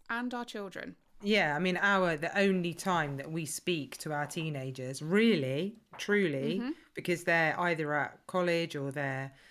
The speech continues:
Speaker 2: in their room
Speaker 1: Working.
Speaker 2: or, you know, working or, yeah, is at dinner time.
Speaker 1: Mm-hmm. But you are also very kind of,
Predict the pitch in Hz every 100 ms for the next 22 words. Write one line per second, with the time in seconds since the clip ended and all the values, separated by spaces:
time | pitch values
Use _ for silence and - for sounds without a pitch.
0 | - _ - 156 147 143 165 202 196 185
1 | 180 180 175 - 151 143 139 180 160 135
2 | 180 202 165 170 165 - 165 160 151 147
3 | - 185 147 131 143 _ _ _ 214 196
4 | 196 - 180 - - 185 180 185 180 190
5 | 208 208 - _ _ _ _ - 208 196
6 | 196 _ _ - 226 220 254 247 220 -
7 | 233 247 233 220 202 - _ _ 220 208
8 | 202 202 202 202 202 190 - _ _ _
9 | _ _ _ _ _ _ _ _ - -
10 | _ _ _ _ - 220 202